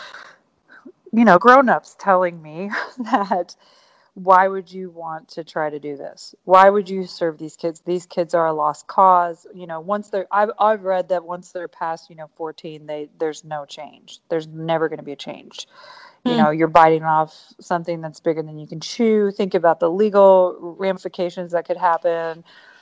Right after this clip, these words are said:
Speaker 1: I mean, everybody, I would say more people were saying that than not.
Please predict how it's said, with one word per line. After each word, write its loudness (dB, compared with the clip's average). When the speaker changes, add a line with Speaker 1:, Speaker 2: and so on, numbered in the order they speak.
Speaker 1:
I -4
mean, -8
everybody, 0
I 0
would -6
say 0
more -4
people -8
were -8
saying -14
that -10
than -6
not. -2